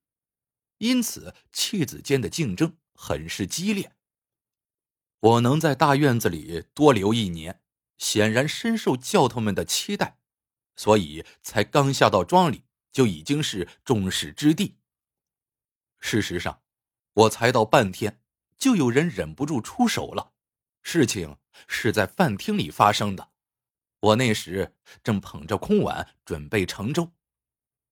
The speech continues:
没有什么破风之声。我略一侧身，扣在碗口上的拇指略一用力，将空碗向上旋转着轻轻一抛，便将那暗器轻轻巧巧地收在碗中。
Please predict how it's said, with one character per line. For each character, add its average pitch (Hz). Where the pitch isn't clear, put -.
没 196
有 143
什 127
么 147
破 147
风 190
之 101
声。 -
我 120
略 160
一 147
侧 147
身， -
扣 135
在 127
碗 110
口 98
上 127
的 95
拇 139
指 71
略 127
一 156
用 156
力， 208
将 120
空 226
碗 95
向 147
上 113
旋 104
转 82
着 101
轻 202
轻 202
一 147
抛， -
便 98
将 113
那 113
暗 104
器 -
轻 101
轻 104
巧 131
巧 78
地 -
收 -
在 104
碗 78
中。 -